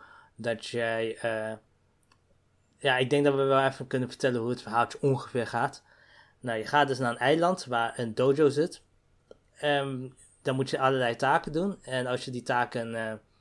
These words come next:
beter doet dan de rest, hè, dus gewoon, eh, het, het verhaaltje speelt, dan, eh, krijg je dus die Kubfu. En daarmee moet je,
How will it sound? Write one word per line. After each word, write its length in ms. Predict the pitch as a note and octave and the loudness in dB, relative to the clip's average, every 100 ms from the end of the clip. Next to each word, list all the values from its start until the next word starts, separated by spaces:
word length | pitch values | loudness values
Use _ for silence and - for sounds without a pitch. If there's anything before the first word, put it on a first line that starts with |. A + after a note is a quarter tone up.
| _ - - _ _ _ | _ -20 -20 _ _ _
beter 420 | A2 C3+ C3+ C3 | 0 2 2 2
doet 120 | B2+ | -4
dan 140 | B2 B2 | -2 -2
de 80 | A2+ | 0
rest, 340 | A#2 B2 - | 0 0 -2
hè, 160 | B2 C#3 | -4 -4
dus 380 | C3 A2 G#2+ - | -6 -8 -6 -6
gewoon, 480 | - B2 A2+ A2 G#2+ _ _ _ - | -4 -2 -2 -4 -10 _ _ _ -16
eh, 320 | - B2 A#2 A2+ | -6 -2 0 -2
het, 260 | A#2 - | -4 -8
het 200 | - A2+ | -8 -8
verhaaltje 340 | - A#2+ B2+ - | 4 4 4 0
speelt, 380 | - C3+ C#3 - - - - _ | -2 0 0 -6 -20 -20 -20 _
dan, 340 | A#2 C3 B2+ | 2 4 4
eh, 140 | B2+ B2 | 2 2
krijg 240 | D#3+ E3 | 2 2
je 60 | E3 | 0
dus 160 | D#3+ | -4
die 100 | E3 | -4
Kubfu. 440 | C#3+ E3+ - F#3+ G3+ _ _ _ _ _ _ - _ | 0 0 2 2 2 _ _ _ _ _ _ -20 _
En 280 | - C#3 C3+ | -4 -2 2
daarmee 320 | C3+ C#3 C3+ | 4 4 4
moet 220 | C3+ C#3 | 2 0
je, 440 | - B2+ B2 A#2+ | 0 2 4 2